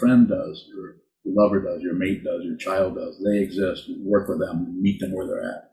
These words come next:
Even if it breaks your heart, you do it anyway. Save all beings. Put others before yourself. They don't know that they're, that they're not separate from anything,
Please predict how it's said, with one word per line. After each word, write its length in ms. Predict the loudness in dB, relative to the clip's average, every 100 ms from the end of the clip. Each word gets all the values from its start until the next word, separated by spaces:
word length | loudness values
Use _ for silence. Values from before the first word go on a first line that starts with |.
| _ _ _ _ _ _ _ _ _ _ _ _ _ _ _ _ _ 0
Even 160 | 2 4
if 160 | 2
it 60 | 2
breaks 240 | -2 -2
your 100 | -4 -4
heart, 220 | -4 -4
you 100 | -2
do 100 | -2
it 120 | -2
anyway. 260 | -4 -6 -10 _ _ _ _ -6
Save 220 | 0 2
all 160 | 2 0
beings. 400 | -2 -2 -4 -8 -18 _ _ _ _ _ _ -2
Put 120 | 0 2
others 160 | 0
before 300 | -4 -2 0
yourself. 500 | 0 -2 -2 -4 -6 _ _ _ _ _ _ _ _ _ _ _ _ _ _ 0
They 140 | 4
don't 240 | 4 2 4
know 460 | 6 6 6 2 -4
that 160 | -6 -4
they're, 340 | -4 -6 -14 _ _ _ _ _ _ -4
that 120 | -4
they're 120 | -2 -4
not 240 | -4 -2
separate 300 | -2 -2 -6
from 120 | -6
anything, 400 | -6 -8 -10 -12